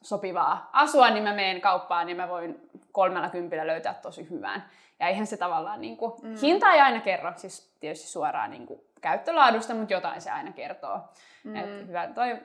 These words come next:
Speaker 1: viiden euron teepaita, niin kyllä siellä niinku <laughs> aika lailla on, on sitten jostain mutkat vedetty suoriksi, että on saatu se niinku
Speaker 2: On, on,
Speaker 1: hinta painettua
Speaker 2: on.
Speaker 1: niin
Speaker 2: Ja sit
Speaker 1: alas.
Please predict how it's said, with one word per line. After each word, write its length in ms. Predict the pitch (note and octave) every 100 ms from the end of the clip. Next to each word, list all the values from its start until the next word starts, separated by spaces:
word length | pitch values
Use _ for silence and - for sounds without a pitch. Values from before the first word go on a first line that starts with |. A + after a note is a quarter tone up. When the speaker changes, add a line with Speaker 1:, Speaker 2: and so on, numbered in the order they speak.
| _ -
Speaker 1:
viiden 280 | G3+ G3 F#3+
euron 260 | F3 F3 E3
teepaita, 520 | E3+ E3 - F#3 G3
niin 300 | F#3+ F#3+ - _
kyllä 200 | G#3 A3
siellä 220 | A#3+ A#3
niinku 340 | A3 G#3+ G#3 A3+ - B3+ -
<laughs> 360 | - - - -
aika 340 | A#3+ C4 A#3+
lailla 280 | A3+ A3 G#3
on, 240 | G3 G3+ -
on 220 | A3 A3
sitten 500 | G#3+ G#3+ G3+ - - A3
jostain 560 | A3+ - G3+ F3+ F3 - -
mutkat 500 | G3+ G#3 G#3 F#3 F3+
vedetty 300 | E3+ F3+ F#3
suoriksi, 540 | - F3 E3 E3+ -
että 160 | - -
on 80 | E3+
saatu 320 | - - -
se 180 | - -
niinku 420 | - - A3+ _ _ _ -
Speaker 2:
On, 80 | G#3
on, 60 | G3
Speaker 1:
hinta 220 | E3 -
painettua 520 | - G#2 A#2+ G3+ G3
Speaker 2:
on. 100 | F3+
Speaker 1:
niin 80 | F3
Speaker 2:
Ja 60 | G3+
sit 80 | F3+
Speaker 1:
alas. 400 | F3 F3+ -